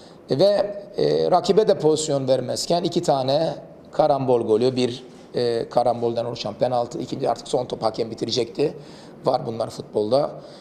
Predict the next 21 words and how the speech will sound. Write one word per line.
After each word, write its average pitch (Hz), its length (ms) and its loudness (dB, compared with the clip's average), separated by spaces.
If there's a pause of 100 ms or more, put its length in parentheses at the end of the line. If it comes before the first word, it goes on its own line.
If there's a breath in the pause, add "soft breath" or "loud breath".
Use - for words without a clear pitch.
(240 loud breath)
E, - 180 -2
daha 143 220 2
dikkatli 143 380 -2
olmamız, 107 520 -2 (340)
e, 107 300 -4 (200)
gereken 107 440 2
durumlar. 110 380 2 (580 loud breath)
Bazen 139 340 2
futbolcular 139 600 2 (1500 loud breath)
doğru 135 240 4
işler 135 280 2
yaparlar, 135 520 2 (1080)
e, 117 260 0
hoca 131 320 4
övülür. 139 460 2 (840 loud breath)
Nasıl 143 380 0
böyleyse 143 680 2
futbolcular 139 540 2
hata 127 300 2
da 143 80 6
yapabilir. 127 580 2